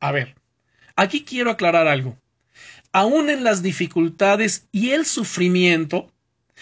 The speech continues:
aún en la más amarga desilusión, aún cuando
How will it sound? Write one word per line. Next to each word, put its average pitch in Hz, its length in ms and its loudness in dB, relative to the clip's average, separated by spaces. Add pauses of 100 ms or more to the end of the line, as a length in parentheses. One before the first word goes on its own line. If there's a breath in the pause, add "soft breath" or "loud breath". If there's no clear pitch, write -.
(160 loud breath)
aún 277 420 4
en 262 160 0
la 208 100 2
más 240 280 -2
amarga 226 500 -2
desilusión, 170 1040 -2 (1300)
aún 269 500 2
cuando 208 500 2